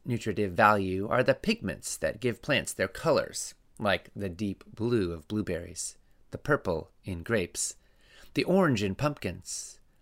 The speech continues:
the green in leafy greens, and the red of tomatoes. In general, the darker orange the carrot or the darker green the leaf, the more nutritious and flavorful it will be.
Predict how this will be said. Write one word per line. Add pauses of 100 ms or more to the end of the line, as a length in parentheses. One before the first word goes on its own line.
(360)
the
green
in
leafy
greens,
and
the
red
of
tomatoes. (640)
In
general,
the
darker
orange
the
carrot
or
the
darker
green
the
leaf,
the
more
nutritious
and
flavorful
it
will
be.